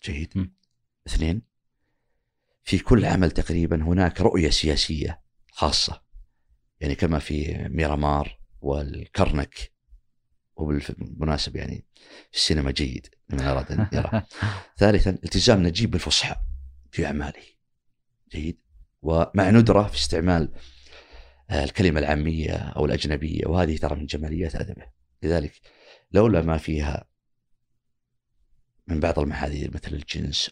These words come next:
Speaker 1: أو معتقدات، أنا أرى أن، أن الإسلاميين سوف يوجهون الطلبة إلى أن يقرأوا في نجيب محفوظ للأسلوب الجميل، للكلمة المفردة الجميلة، سعة الخيال. يعني للأمانة فيه،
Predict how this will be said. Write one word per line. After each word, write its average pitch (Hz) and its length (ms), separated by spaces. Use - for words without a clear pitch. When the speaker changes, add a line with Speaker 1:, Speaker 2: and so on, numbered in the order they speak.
Speaker 1:
أو - 220
معتقدات، - 520
أنا 92 180
أرى 90 160
أن، 82 160
أن 82 60
الإسلاميين 85 840
سوف - 240
يوجهون 80 340
الطلبة 95 380
إلى 85 320
أن 87 200
يقرأوا 87 420
في - 140
نجيب 80 280
محفوظ 82 380
للأسلوب 78 960
الجميل، 76 480
للكلمة 78 760
المفردة 78 400
الجميلة، 76 480
سعة 82 320
الخيال. 78 460
يعني 85 340
للأمانة 87 360
فيه، 78 420